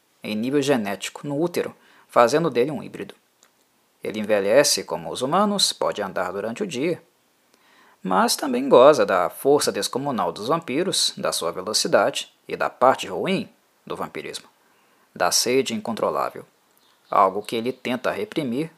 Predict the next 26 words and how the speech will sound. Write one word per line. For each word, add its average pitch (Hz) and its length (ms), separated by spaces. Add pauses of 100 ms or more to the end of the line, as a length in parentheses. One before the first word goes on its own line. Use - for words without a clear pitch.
(120)
utilizando 127 640
um 131 140
soro 147 340
criado 127 360
por 143 140
Whistler, 107 440 (680)
o 95 80
mais 107 280
próximo 104 560
de 98 60
uma 101 120
figura 120 320
paterna 113 600
que - 140
Blade 104 340
já 117 140
teve 87 240
na 80 180
vida. - 320 (1400)
Blade 190 300
manifestou 196 500
a 151 60
sede 160 420
apenas 156 920 (180)
na 143 180
adolescência, 143 880